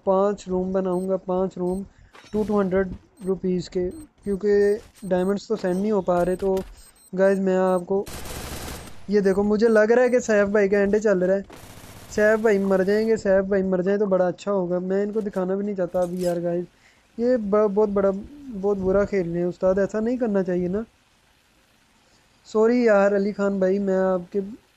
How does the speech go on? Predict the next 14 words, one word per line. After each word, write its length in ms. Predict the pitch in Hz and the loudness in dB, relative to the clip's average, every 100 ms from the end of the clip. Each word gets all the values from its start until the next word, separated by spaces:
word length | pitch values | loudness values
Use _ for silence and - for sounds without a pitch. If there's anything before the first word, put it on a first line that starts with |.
| _ _ _ _ _ - _ | _ _ _ _ _ -20 _
साथ, 480 | _ 180 175 175 - - - - - - _ _ _ _ _ _ - | _ -2 -2 -2 -6 -20 -20 -20 -20 -20 _ _ _ _ _ _ -4
आपकी 320 | 190 180 208 | -2 -2 -6
इस 100 | 190 | -6
बात 300 | 180 180 180 - | -2 0 -2 -6
पे 80 | 196 190 - _ _ | -10 -10 -18 _ _
बहुत 280 | 180 180 190 | -8 -4 -4
शर्मिंदा 420 | - 180 175 175 | -4 -4 -4 -4
हूँ 120 | 190 190 | -4 -4
उस्ताद, 340 | - 175 175 | -4 -2 0
आपके 260 | 180 170 175 | -2 -2 -4
साथ 160 | 180 165 | -4 -4
जुल्म 220 | 170 180 | -6 -4
हुआ 220 | 190 | -2
है। 100 | 175 | -2